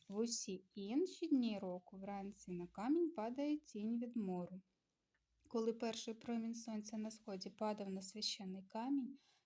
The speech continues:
всередині кола, це означало, що прийшов початок нового року. А як розділити рік? Увесь рік — це цілих триста шістдесят п'ять днів.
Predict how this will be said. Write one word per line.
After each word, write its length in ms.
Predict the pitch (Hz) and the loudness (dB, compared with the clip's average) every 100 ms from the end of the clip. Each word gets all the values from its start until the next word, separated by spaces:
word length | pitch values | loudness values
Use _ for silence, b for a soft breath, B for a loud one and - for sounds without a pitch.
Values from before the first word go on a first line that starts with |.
| B | B
всередині 640 | - 202 190 190 190 190 | -6 -2 -2 -2 -2 -4
кола, 340 | 190 190 180 | -4 -4 -4
це 240 | 180 - 185 | -4 -6 -4
означало, 680 | 185 185 185 - 208 269 | -2 -4 -4 -4 0 0
що 200 | 302 - | -2 -4
прийшов 560 | 233 - 185 - 214 233 | -6 -4 -6 -6 -8 -6
початок 560 | 233 233 202 196 - - | -8 -8 -6 -8 -8 -6
нового 480 | 196 185 190 202 | -4 -4 -4 -4
року. 320 | 196 190 - - _ b b b b | -4 -6 -8 -18 _ b b b b
А 100 | 202 | 0
як 240 | 311 349 | 0 0
розділити 680 | 349 311 233 214 185 190 190 | -2 0 0 0 -2 -4 -8
рік? 280 | 202 - - | -8 -10 -6
Увесь 360 | 196 226 233 | -2 -2 -2
рік — 180 | 302 349 | -4 -4
це 160 | - 202 | -6 -6
цілих 400 | - 294 381 381 | -4 0 0 0
триста 420 | - 233 277 - | -2 -2 0 -2
шістдесят 640 | 269 - 190 214 - 233 233 | -4 -6 -8 -6 -4 -6 -8
п'ять 280 | 214 202 - | -8 -8 -6
днів. 220 | 185 180 | -6 -6